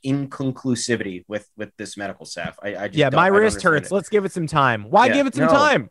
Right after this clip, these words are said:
Speaker 1: just
Speaker 2: Check
Speaker 1: check it
Speaker 2: out the
Speaker 1: out.
Speaker 2: wrist hurting.
Speaker 1: Yeah, you're in New York, the epicenter of, like, medical success and, and,
Speaker 2: <laughs>
Speaker 1: and advancement. Like, just, just throw, throw him in an M R I tube and figure it out.
Speaker 2: Bad news.
Speaker 1: Um,
Speaker 2: We couldn't find a hospital, Aaron.
Speaker 1: <laughs>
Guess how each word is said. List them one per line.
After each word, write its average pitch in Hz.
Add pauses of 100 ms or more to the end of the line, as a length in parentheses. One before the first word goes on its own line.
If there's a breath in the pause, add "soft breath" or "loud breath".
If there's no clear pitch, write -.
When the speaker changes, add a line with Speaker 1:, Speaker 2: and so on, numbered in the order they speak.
Speaker 1:
just 160
Speaker 2:
Check 165
Speaker 1:
check -
it 254
Speaker 2:
out 294
the 240
Speaker 1:
out. 220
Speaker 2:
wrist 285
hurting. 123
Speaker 1:
Yeah, 143
you're 127
in 147
New 147
York, 143
the 117
epicenter 139
of, 117
like, 123 (840)
medical 135
success -
and, 110
and, 151
Speaker 2:
<laughs> 110
Speaker 1:
and 117
advancement. 117
Like, 110
just, -
just -
throw, 135
throw 127
him 147
in 139
an 135
M 131
R 127
I 123
tube 104
and 95
figure 107
it 101
out. 101 (120)
Speaker 2:
Bad 151
news. 147
Speaker 1:
Um, 110
Speaker 2:
We 143
couldn't 165
find 143
a 131
hospital, 117
Aaron. 107
Speaker 1:
<laughs> -